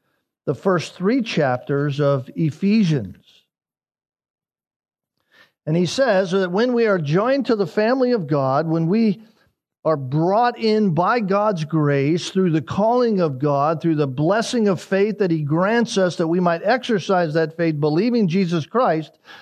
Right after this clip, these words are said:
then we receive all of the rights and all of the privileges and all of the honors that are given to heavenly children.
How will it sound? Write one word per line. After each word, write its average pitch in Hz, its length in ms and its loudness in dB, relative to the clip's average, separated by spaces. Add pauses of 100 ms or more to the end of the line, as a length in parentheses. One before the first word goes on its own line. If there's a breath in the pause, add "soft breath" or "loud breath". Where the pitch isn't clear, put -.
(160 loud breath)
then 202 200 2
we 214 160 2
receive 214 1040 0 (640)
all 247 360 2
of 202 120 -4
the 196 160 2
rights 220 640 0
and 190 120 0
all 214 200 2
of 190 100 -2
the 170 100 -2
privileges 165 880 -2
and 175 140 0
all 175 160 0
of 165 80 -2
the 170 220 -2
honors 156 640 0
that 151 180 0
are 151 80 -2
given 156 600 -2
to 175 140 0
heavenly 156 540 -2
children. 135 520 -4